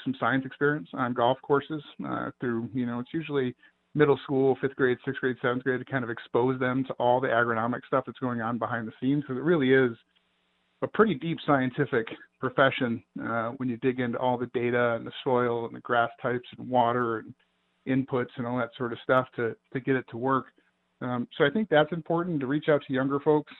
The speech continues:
um, as far as getting into it as a career and going to college for it. Uh, as far as general labor goes, honestly, I'm not sure,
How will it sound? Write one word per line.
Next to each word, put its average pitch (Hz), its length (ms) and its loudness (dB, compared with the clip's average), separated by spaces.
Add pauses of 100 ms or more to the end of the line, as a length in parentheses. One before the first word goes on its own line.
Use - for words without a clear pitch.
(180)
um, 123 460 -4
as 131 160 -6
far 139 240 6
as 117 100 -4 (680)
getting 180 180 6
into 151 220 2
it 131 60 2
as 123 80 -4
a 123 40 -2
career 131 440 2
and 117 160 -6
going 123 200 -4
to 117 60 -8
college 151 460 0
for 120 200 0
it. 123 80 -4 (260)
Uh, 139 160 -2
as 139 80 -4 (120)
far 208 180 2
as 165 80 0
general 156 300 2
labor 160 280 4
goes, 127 300 2 (720)
honestly, 196 460 4
I'm 170 80 4
not 190 180 2 (140)
sure, 196 340 8